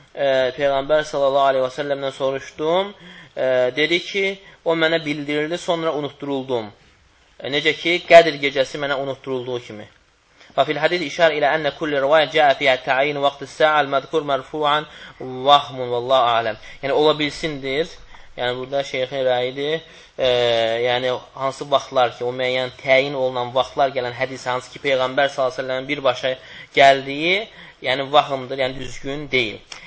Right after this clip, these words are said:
Yəni, bu da ola bilsin, yəni, tam bilinməməsi insanların duada daha da çox,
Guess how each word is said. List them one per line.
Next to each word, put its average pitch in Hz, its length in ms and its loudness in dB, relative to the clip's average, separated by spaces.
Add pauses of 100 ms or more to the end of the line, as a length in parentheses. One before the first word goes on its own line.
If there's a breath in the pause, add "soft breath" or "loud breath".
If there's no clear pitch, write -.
(160 loud breath)
Yəni, 160 200 -4
bu 175 120 -6
da 170 40 0
ola 147 220 0
bilsin, 160 300 -6
yəni, 131 280 -2 (220)
tam 156 280 0
bilinməməsi 143 800 -6 (300 loud breath)
insanların 139 640 0
duada 135 420 6
daha 139 240 4
da 135 100 2
çox, 151 280 -4